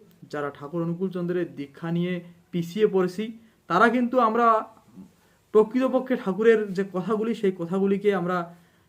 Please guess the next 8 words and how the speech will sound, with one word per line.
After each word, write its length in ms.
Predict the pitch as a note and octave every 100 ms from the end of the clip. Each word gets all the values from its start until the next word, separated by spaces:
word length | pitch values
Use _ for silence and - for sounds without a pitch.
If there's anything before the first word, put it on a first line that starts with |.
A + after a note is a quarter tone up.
| _ _ -
মানে 220 | D#3 D#3 - _ -
পালন 300 | F3 A3 A#3
করতে 220 | G#3 E3+
পারিনি, 340 | E3+ C#3+ C3 B2+ C#3 C3+
just 220 | F3 G#3+ G3 -
আমরা 220 | E3 E3+
ধরেছি, 560 | E3+ E3+ F3 E3+ C#3 B2+ _ _ -
কিন্তু 340 | D#3 D3+ E3